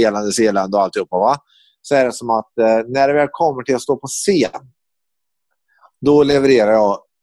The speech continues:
då, då är det bara så att jag levererar. Sen kan jag däremot ha andra sysslor i min verksamhet som jag under en sån,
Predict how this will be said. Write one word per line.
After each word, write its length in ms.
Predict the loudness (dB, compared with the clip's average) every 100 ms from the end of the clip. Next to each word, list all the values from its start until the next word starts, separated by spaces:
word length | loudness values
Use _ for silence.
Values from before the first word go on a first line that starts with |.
| _
då, 200 | -2 -2 -2 -14 -18 _
då 280 | -2 2 4
är 140 | 4
det 80 | 2
bara 220 | 0 -2
så 180 | -2 -6
att 80 | -4
jag 100 | -2
levererar. 280 | 0 0 -2
Sen 200 | -6 -4
kan 120 | -2
jag 80 | 0
däremot 360 | -2 -2 -2
ha 300 | -2 -2 -4 _ _ _ _ -2
andra 800 | -2 -4 -14 -4 0 0 0 -4 -10
sysslor 880 | -10 -6 -4 -6 -8 -4 0 0 0
i 100 | -2
min 160 | -2 -2
verksamhet 540 | -2 -2 -6 -4 -4 -4
som 180 | -2
jag 220 | 0 0 -2 _ _ -4
under 180 | 0 0
en 140 | -2
sån, 480 | -4 -2 0 -2 -4